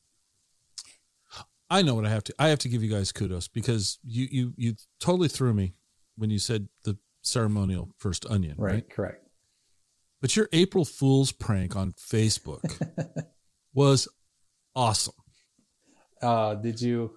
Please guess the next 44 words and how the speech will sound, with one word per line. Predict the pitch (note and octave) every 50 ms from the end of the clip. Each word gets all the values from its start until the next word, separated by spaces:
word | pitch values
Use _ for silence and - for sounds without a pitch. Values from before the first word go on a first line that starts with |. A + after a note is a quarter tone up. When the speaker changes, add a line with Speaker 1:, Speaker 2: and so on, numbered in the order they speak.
| _ _ -
Speaker 1:
Who | - A#3+ B3+
came | - - G#3+ F3+ D3+
up | C#3+ C#3 -
with | - B2+ -
that | A#2 G#2+ G2+
idea? | G2 F2+ E2 F#2+ F#2 F2+ -
I, | A2 C3 D#3+ -
I'm | E3+ E3+ F3+
gonna | G#3 G3+
let | F#3 F3 D#3+ -
you | C#3 C3+ D#3+ E3+ E3 D#3
share | D3 - - - D#3 C#3+ C#3 C3+
what | B2+ A#2+ A2
it | G2+
was, | G#2+ A2+ G#2+ G2+ F#2 G2
but | - - -
I, | - C3 C#3 D3 D3+ C#3+ C3 - _ -
I | A#2+ C#3+ F3+
saw | F#3+ - - D#3 C#3+ C#3+ D#3 F3+ G3+
it | G3+ - -
and | C3+ B2+ B2 B2+ B2 - -
I'll | - A#2 A2+ - _ -
be, | - D3 D3 - -
I'll | - C3
be | B2 C#3 G3
honest, | A3+ C4+ C#4+ C#4 C4+ - - - - - - - - _ -
for | - C#3
a | C3 B2
split | - - - G#3 G#3+ -
second | - - G#3+ - - F3+ C#3
I | B2
went, | A2+ G2+ F#2 - _ _ _ _ _ _ _ _ _ _ _ _ _ -
"Huh?" | - A3 D4+ D#4+ - - _ -
Speaker 2:
<laughs> | D#3 - - D#3 - - - - - - - - - C3+ - - _ _ -
Speaker 1:
And | A#2+ C3 C3
then | C3+ B2+
I | A#2
went, | A2+ A2+ G#2+
"Oh, | G2 F2 E2 - _ -
okay." | - - - - _ _ _ _ _ _ _ _
So | - - D3 A#2+ G2+
it | C#3 E3
was | F3 C#3 A2
brilliant. | G2+ C#3+ D3 B2+ G2 -